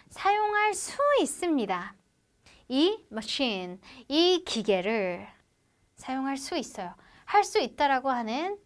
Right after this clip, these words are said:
능력을 의미해주죠. 자, 그래서 지금 첫 번째 능력, 가능의 상황인데 뭐뭐 할 수 있다라고 해석을 했고요. 부정문은요. can 뒤에 not을 붙여주면 돼요. cannot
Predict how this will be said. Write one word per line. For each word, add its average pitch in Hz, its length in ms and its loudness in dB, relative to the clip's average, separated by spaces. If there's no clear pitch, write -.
능력을 262 760 -2
의미해주죠. 277 920 -2
자, - 120 2
그래서 277 220 2
지금 311 280 2
첫 392 220 2
번째 359 380 4
능력, 220 540 0
가능의 214 420 -4
상황인데 277 600 -2
뭐뭐 196 180 -4
할 359 220 4
수 403 200 -2
있다라고 190 1080 -4
해석을 247 400 0
했고요. 330 680 4
부정문은요. 294 1040 0
can 494 320 0
뒤에 320 340 0
not을 226 400 2
붙여주면 254 500 -2
돼요. 185 200 -4
cannot 233 600 0